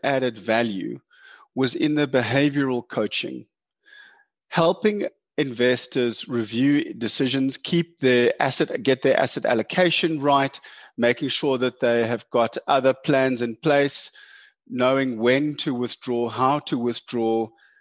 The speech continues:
um, stopping them from making sort of performance-based investment decisions at a very high level. These are some of the factors that were taken into account by these studies. But I think it's,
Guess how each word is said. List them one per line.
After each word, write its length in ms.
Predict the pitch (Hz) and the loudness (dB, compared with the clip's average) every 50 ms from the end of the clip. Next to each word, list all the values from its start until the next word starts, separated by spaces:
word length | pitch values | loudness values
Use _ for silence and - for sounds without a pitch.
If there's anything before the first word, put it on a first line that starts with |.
| _ _ _ _ - - - | _ _ _ _ -16 -6 -2
um, 440 | - 110 113 113 110 110 110 117 - - | 0 2 2 2 0 0 -4 -6 -6 -8
stopping 540 | - - - - 175 165 - - 175 165 131 | -10 -8 -2 0 0 0 2 2 0 2 2
them 240 | 127 123 117 117 110 | 2 2 0 0 -4
from 520 | - - - 139 120 117 113 113 101 98 | -6 -6 -2 0 0 0 0 -2 -4 -2
making 600 | 123 120 120 120 - - 135 120 117 117 113 107 - _ _ | 0 2 2 0 0 0 -2 0 0 -2 -6 -8 -10 _ _
sort 260 | - - - - 117 117 | -10 -10 -8 -4 -4 -6
of 140 | - _ | -6 _
performance-based 920 | - 127 - - 147 135 135 135 135 120 - - - 120 120 117 - - | -8 -10 -6 -2 0 0 2 2 0 -4 -4 0 2 4 4 4 2 -2
investment 480 | 123 110 101 110 113 - - - 110 123 | -4 -2 0 0 0 0 -2 -6 -6 -6
decisions 560 | 123 113 - 123 113 110 113 113 107 - - _ - - - - - - - _ - | -4 -4 0 0 0 0 0 -2 -4 -6 -8 _ -18 -20 -20 -20 -20 -20 -14 _ -2
at 120 | 147 147 147 | 0 2 2
a 60 | 135 | 2
very 360 | 117 120 135 143 160 175 170 | 2 2 4 4 6 6 4
high 240 | 156 139 143 131 127 | 4 4 4 4 4
level. 320 | 123 123 120 113 120 117 | 4 4 4 4 2 0
These 300 | 107 120 120 131 135 160 | 2 2 2 2 2 0
are 40 | 156 | -2
some 360 | - - - - 156 156 160 | -4 -4 -4 -2 -2 0 0
of 80 | 151 143 | 0 0
the 100 | 139 127 | 0 -2
factors 680 | - - - - - 175 165 - _ - 143 120 107 104 | -2 -6 -8 -2 0 0 0 -2 _ -4 -2 -2 0 0
that 180 | 113 110 - | -2 -2 -2
were 80 | 127 123 | -4 -6
taken 480 | - - - 135 123 117 - - 123 113 | -4 -2 0 0 0 0 0 -4 -4 -4
into 360 | - 127 123 117 - 131 117 | -4 -4 -6 -6 -4 -4 -4
account 720 | - - - - 160 123 104 101 101 104 104 - - - _ _ _ _ _ - _ _ _ _ _ - | -4 -4 -4 -2 0 0 -2 -4 -6 -10 -12 -12 -12 -14 _ _ _ _ _ -20 _ _ _ _ _ 0
by 240 | 123 120 120 127 123 | 2 4 4 4 2
these 240 | 117 120 120 113 | 2 0 0 0
studies. 560 | - - 160 147 135 117 - - - - - - _ _ _ _ - - _ _ | 0 2 2 2 2 2 -2 -6 -8 -12 -14 -18 _ _ _ _ -20 -20 _ _
But 120 | - 139 143 | -2 -2 -2
I 20 | |
think 160 | 151 220 196 | -2 -2 -4
it's, 220 | 214 190 - - | -4 -6 -6 -8